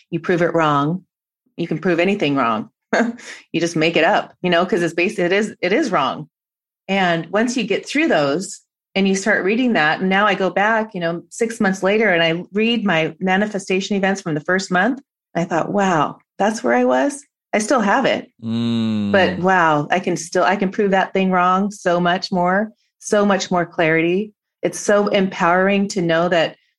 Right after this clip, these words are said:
Speaker 1: when you put your mind to any of those fear, anxiety, whatever you're going through, all those little triggers that you're, we're hu-, human.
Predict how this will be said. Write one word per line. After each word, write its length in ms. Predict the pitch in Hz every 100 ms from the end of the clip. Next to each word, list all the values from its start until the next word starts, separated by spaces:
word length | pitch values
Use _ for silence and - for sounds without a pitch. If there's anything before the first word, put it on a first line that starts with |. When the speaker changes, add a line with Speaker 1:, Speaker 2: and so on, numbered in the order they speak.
| _ _
Speaker 1:
when 160 | 190 190
you 100 | 180
put 240 | - 226
your 140 | 226 220
mind 400 | 185 175 185 202
to 460 | - 180 165 160 165 _ _ -
any 240 | 233 247
of 120 | 196
those 260 | 170 170 170
fear, 680 | - 180 180 170 160 156 - _ -
anxiety, 1000 | 185 175 165 160 165 151 143 135 135 - 220
whatever 300 | 180 185 175
you're 180 | 156 156
going 260 | 156 151
through, 220 | 147 160 139
all 180 | 170
those 200 | 180 175
little 220 | 175 165 160
triggers 320 | 170 156 156
that 200 | 147 147
you're, 300 | 151 156 156 _ _ -
we're 140 | 190 185
hu-, 180 | 202
human. 600 | - - 208 165 175 240